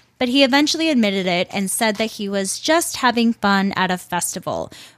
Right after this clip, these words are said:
which is perfectly fine, but it also <laughs> goes against so much of what he is supporting politically that it is truly the saddest kind of comedy.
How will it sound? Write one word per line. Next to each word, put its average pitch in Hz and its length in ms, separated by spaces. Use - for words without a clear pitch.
which 392 200
is 392 160
perfectly 381 500
fine, 285 720
but 277 140
it 311 80
also 330 400
<laughs> - 0
goes 285 280
against 262 400
so 269 220
much 254 300
of 226 100
what 233 140
he 240 120
is 226 120
supporting 240 500
politically 247 560
that - 260
it 277 120
is 269 180
truly 294 600
the 196 140
saddest 208 460
kind 196 260
of 180 140
comedy. 175 560